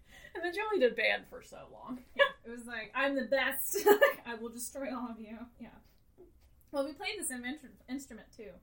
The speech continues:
Speaker 2: So we were next to each other, and it was still just, like, I was very focused. <laughs> It
Speaker 1: Yeah.
Speaker 2: was serious.
Speaker 1: Playing the flute. Doing your boop, boop. <laughs> Flute boops.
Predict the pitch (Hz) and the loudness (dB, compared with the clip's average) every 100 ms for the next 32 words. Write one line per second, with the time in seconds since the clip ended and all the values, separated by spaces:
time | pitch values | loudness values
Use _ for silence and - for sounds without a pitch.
0 | - - - - - _ _ - 226 240 | -20 -20 -20 -20 -20 _ _ -12 -8 -6
1 | 240 190 208 - 190 175 175 170 180 196 | -6 -10 -14 -14 -16 -18 -20 -18 -20 -20
2 | - - - - - _ 202 175 180 208 | -20 -20 -20 -20 -20 _ -20 -20 -18 -18
3 | 185 180 - 180 170 - 196 190 175 185 | -18 -20 -20 -20 -20 -18 -16 -16 -14 -16
4 | 185 190 196 226 - - - 427 - 453 | -14 -18 -16 -6 -4 -4 -4 -10 -8 -10
5 | 453 285 220 202 196 233 208 214 208 220 | -8 -8 -8 -8 -10 -10 -14 -18 -18 -16
6 | - - - - - - _ _ _ - | -14 -14 -16 -20 -20 -20 _ _ _ -12
7 | 233 208 196 - 208 202 - _ _ _ | -10 -10 -16 -8 -4 -4 -8 _ _ _
8 | 220 226 214 202 - _ - 494 494 453 | -8 -6 -8 -10 -14 _ -6 2 2 2
9 | - _ - 554 554 - - - 339 - | -10 _ -6 -2 -2 -4 -20 -20 -20 -20
10 | - - - - - - _ _ _ - | -8 -4 -4 -6 -20 -20 _ _ _ -20
11 | - 539 - 359 349 262 247 247 - | -20 -20 -12 -12 -6 -2 -2 -4 -16